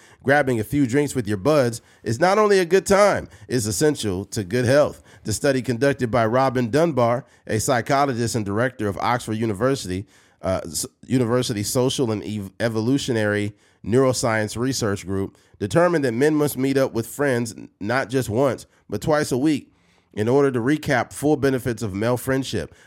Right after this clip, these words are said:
Bonds can be formed through a range of activities from team sports to male banter, or simply having a pi-, uh, pint with your pals on a Friday night,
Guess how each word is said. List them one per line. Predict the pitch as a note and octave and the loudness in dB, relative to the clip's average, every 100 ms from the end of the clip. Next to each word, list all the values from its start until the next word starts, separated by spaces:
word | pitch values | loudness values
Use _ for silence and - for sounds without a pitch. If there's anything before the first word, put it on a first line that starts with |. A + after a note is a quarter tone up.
| - | -14
Bonds | E2+ B2+ C#3 C3 | 0 2 2 0
can | C#3 | -4
be | A#2+ | -2
formed | A#2+ C3 C3+ B2+ | -2 0 0 0
through | C3 A#2 | -2 0
a | G#2 F#2+ - | 0 -2 -6
range | D2 A#2+ D3+ C3+ | -4 -2 0 -2
of | A2+ | -2
activities | A#2 A2 C#3 C3 C#3+ C3+ | -2 -2 -2 0 0 -2
from | A#2 G2 F#2 _ _ | -4 -6 -6 _ _
team | - D3+ D3+ | -2 0 0
sports | - C3+ D3 D3 - | 0 0 0 -2 -6
to | A2 | -4
male | G#2 B2+ C3 | -2 0 0
banter, | G#2+ A#2 C3+ - F2 - _ - | -2 -2 -2 -2 -6 -8 _ -4
or | A2+ | -2
simply | B2 G3+ F#3+ E3+ | 0 -2 -2 -2
having | D#3+ D3+ D3 C3 | 2 2 0 -2
a | A2+ | -4
pi-, | - - C3+ - | -4 -8 -6 -2
uh, | G2+ - - | -4 -4 -8
pint | D#3 D3 C#3 - | -2 -2 -2 -6
with | A#2+ B2 | -4 -4
your | A2+ A2 G2 _ | -2 -2 -2 _
pals | - D3+ B2 G#2 G2 | -4 0 2 2 0
on | G2+ | -4
a | F#2+ | -2
Friday | B2 A#2 G#2+ | 0 0 0
night, | A2 G#2+ - | 0 -2 -4